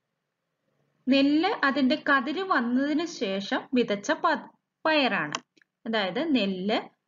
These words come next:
കതിര് അഥവാ റീപ്രൊഡക്റ്റീവ് സ്റ്റേജിൽ എത്തിയതിന് ശേഷമാണ്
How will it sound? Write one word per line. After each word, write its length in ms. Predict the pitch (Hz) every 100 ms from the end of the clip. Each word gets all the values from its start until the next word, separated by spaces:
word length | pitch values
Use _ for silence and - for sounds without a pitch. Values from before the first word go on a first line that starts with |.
| _ _ _ _ _ 254 -
കതിര് 220 | 233 262
അഥവാ 360 | 247 208 208 233
റീപ്രൊഡക്റ്റീവ് 680 | 233 226 262 262 277 320 359
സ്റ്റേജിൽ 480 | - 269 240 269 269
എത്തിയതിന് 540 | 202 - 254 262 339
ശേഷമാണ് 840 | 359 - 196 202 - 285 170 175